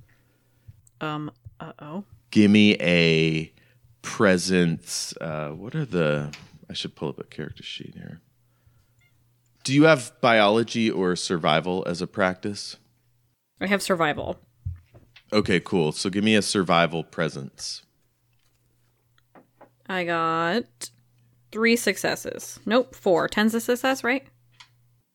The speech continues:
Speaker 2: Yes, ten, ten through ace.
Speaker 1: Okay, yes, so four successes.
Speaker 2: That's awesome. Oh, and, uh,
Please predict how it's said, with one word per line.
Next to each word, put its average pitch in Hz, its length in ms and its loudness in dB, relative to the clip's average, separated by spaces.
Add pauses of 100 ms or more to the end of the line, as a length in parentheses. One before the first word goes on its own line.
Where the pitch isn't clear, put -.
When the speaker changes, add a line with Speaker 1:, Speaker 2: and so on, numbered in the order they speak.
(260)
Speaker 2:
Yes, 101 360 0
ten, 107 480 -2 (100)
ten 120 220 2
through 104 260 2
ace. - 500 -2 (100)
Speaker 1:
Okay, 214 220 4
yes, 165 240 2
so 185 160 -4
four 175 220 0
successes. - 640 -12 (1040)
Speaker 2:
That's 98 220 -2
awesome. 85 420 0
Oh, 117 240 6
and, 104 320 0
uh, 95 440 4